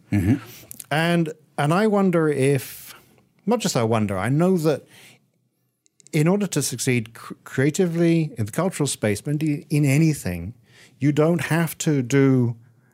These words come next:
Speaker 2: you don't have to try and do, repeat the popular thing.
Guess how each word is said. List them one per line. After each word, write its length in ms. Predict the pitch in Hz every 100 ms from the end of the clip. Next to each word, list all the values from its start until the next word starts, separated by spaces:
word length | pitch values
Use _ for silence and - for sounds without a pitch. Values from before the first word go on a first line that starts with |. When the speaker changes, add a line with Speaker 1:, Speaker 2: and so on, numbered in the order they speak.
| _
Speaker 2:
you 100 | 127
don't 140 | 160 165
have 180 | 165
to 120 | 160 139
try 280 | - 139
and 160 | 131 120
do, 460 | 131 135 123 107 110 - _ _ _ _ _ _ _
repeat 520 | 127 139 - 175 - -
the 80 |
popular 480 | 117 135 139 120 90
thing. 380 | 87 82 - -